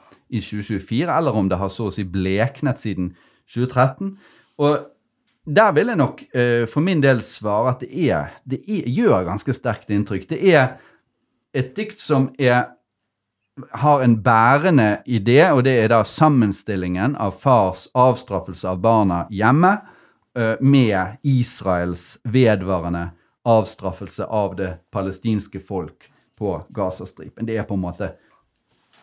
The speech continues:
kryssklippet her, da. Eh, og slik sett så kan man da si at smerten og fornedrelsen til disse palestinsk ættede barna er overalt. De er hjemme, de er i verden,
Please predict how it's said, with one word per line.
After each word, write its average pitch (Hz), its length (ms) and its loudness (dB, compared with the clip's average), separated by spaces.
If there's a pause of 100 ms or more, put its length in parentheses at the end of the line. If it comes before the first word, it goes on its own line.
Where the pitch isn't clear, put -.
(120)
kryssklippet - 800 -4
her, 82 120 -4
da. - 160 -8 (1040)
Eh, 135 300 4
og 143 80 4
slik 160 240 0
sett 165 180 0
så 160 80 -4
kan 139 140 0
man 123 160 2
da 127 80 4
si 131 260 -4
at 113 160 -4
smerten 135 800 -2 (100)
og - 140 -4
fornedrelsen 127 1000 0 (100)
til 110 420 -2
disse 113 440 -2 (580)
palestinsk 113 800 0 (420)
ættede 101 460 -6 (260)
barna 151 540 4 (160)
er 113 300 -2 (200)
overalt. 101 760 -2 (540)
De 110 120 -4
er 98 80 -4
hjemme, 117 520 2
de 110 160 -6
er 95 140 -4
i 90 80 -6
verden, 98 460 0